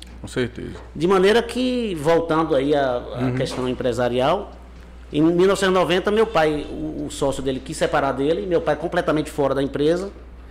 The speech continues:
Speaker 2: e a, a decisão inicial dele era vender a parte dele. Falou, "Ó, vou vender porque eu tô fora, não sei do, como é que tá funcionando isso aqui, tô fora, não, não
Speaker 3: Ele
Speaker 2: sei."
Speaker 3: tava totalmente desconectado, né?
Speaker 2: Tava, e a parte de exportação, que meu pai sempre foi exportador, a empresa era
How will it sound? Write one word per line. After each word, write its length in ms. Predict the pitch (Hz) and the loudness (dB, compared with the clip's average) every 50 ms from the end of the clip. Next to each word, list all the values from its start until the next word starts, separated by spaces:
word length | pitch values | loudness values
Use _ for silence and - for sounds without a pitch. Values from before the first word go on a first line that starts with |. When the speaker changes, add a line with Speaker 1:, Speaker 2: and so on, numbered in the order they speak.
| - - - - - - - - | -20 -20 -20 -20 -20 -20 -12 -4
Speaker 2:
e 460 | 156 156 170 180 185 196 208 226 220 | -2 0 0 2 0 0 0 -2 -2
a, 320 | 208 - - - - 131 | -4 -6 -8 -8 -4 -4
a 20 | 147 | -2
decisão 320 | 147 170 165 - 165 175 | -2 -4 -4 0 2 2
inicial 360 | 175 180 185 180 - 190 175 | 2 2 2 2 0 0 2
dele 160 | 156 170 180 | 2 2 0
era 120 | 196 196 220 | 2 2 2
vender 280 | 208 240 262 247 233 | 0 0 0 0 0
a 40 | 180 | 0
parte 240 | 175 - 156 - - | 0 0 -2 -4 -4
dele. 220 | 139 135 160 165 | -4 -2 -2 -2
Falou, 160 | 165 185 185 147 | -2 -2 -2 -2
"Ó, 40 | |
vou 120 | 135 160 170 | -2 -2 -2
vender 280 | 180 190 175 170 190 | -2 -2 -2 -2 -4
porque 180 | 180 - - 190 | -6 -6 -8 -8
eu 40 | 180 | -6
tô 120 | - 165 | -4 -6
fora, 320 | 160 - 156 156 175 196 190 | -4 0 0 0 0 0 -2
não 120 | 180 160 | -2 -4
sei 280 | 139 - 165 151 147 135 | -4 -2 -2 -2 -2 -2
do, 140 | 127 147 131 - - | -6 -10 -12 -12 -10
como 180 | - 139 139 | -6 -4 -4
é 40 | 135 | -4
que 80 | 131 - | -4 -6
tá 100 | - 135 | -6 -8
funcionando 480 | - - 127 - - 131 123 123 120 | -6 -8 -8 -8 -6 -6 -6 -6 -6
isso 160 | 123 117 - 139 | -8 -8 -8 -10
aqui, 380 | - - 139 151 175 180 - - | -8 -8 -8 -8 -8 -8 -8 -6
tô 80 | 156 | -8
fora, 380 | 147 - - 139 143 151 156 165 | -6 -4 -2 0 0 2 0 0
não, 120 | 160 156 | -2 -2
não 140 | 143 135 135 135 | -2 -2 -4 -4
Speaker 3:
Ele 100 | 131 127 | -4 -4
Speaker 2:
sei." 40 | 123 135 | -2 0
Speaker 3:
tava 140 | 143 131 123 | 0 0 0
totalmente 340 | 170 165 165 170 160 165 | 0 0 0 0 -2 -2
desconectado, 640 | 165 - - 175 175 170 - - 135 127 123 120 127 | -2 -2 -2 -2 -2 -2 -2 -2 -2 -2 -2 -2 0
né? 20 | |
Speaker 2:
Tava, 500 | 127 147 147 151 160 160 147 131 120 113 | 2 4 6 6 6 4 4 2 0 -2
e 140 | 113 123 143 | -2 0 0
a 60 | 151 | 0
parte 280 | 143 - 160 160 - 170 | 2 2 0 0 0 -4
de 120 | 151 147 | -8 -8
exportação, 580 | 151 - - - 151 139 - 151 127 - 151 165 | -8 -6 -4 -2 -2 -2 0 -2 -2 0 -2 -4
que 100 | 160 - | -4 -4
meu 140 | 185 185 170 | -4 -4 -2
pai 160 | - 180 165 | -2 -2 -2
sempre 180 | 180 196 180 | -2 -4 -6
foi 100 | - 196 | -6 -8
exportador, 440 | 185 - - 185 180 226 196 147 156 | -6 -6 -6 -6 -4 -4 -4 -2 -2
a 40 | 151 | -2
empresa 300 | 135 - 143 151 143 156 | -2 -2 -2 -2 0 0
era 400 | 160 165 165 147 131 110 - - | 0 0 0 0 -2 -4 -8 -14